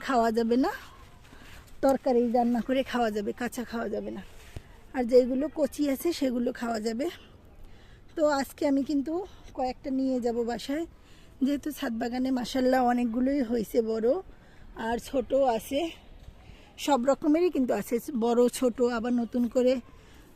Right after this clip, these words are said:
হইতে শুরু করছে। তো এখানে একটা চিচিঙ্গা, এই যে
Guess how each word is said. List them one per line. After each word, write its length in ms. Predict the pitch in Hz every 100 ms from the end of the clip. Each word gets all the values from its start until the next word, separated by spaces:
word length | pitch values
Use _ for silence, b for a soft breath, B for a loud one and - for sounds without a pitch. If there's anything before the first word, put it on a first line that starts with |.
| -
হইতে 280 | 262 233 285 -
শুরু 160 | 247 247
করছে। 320 | 247 233 - 262 320 - - - - - - - - - - - - - - - - - - -
তো 60 | 302 269
এখানে 240 | 247 269 269
একটা 160 | 254 285 -
চিচিঙ্গা, 480 | 277 - 247 240 277 285
এই 60 | 214
যে 80 | 226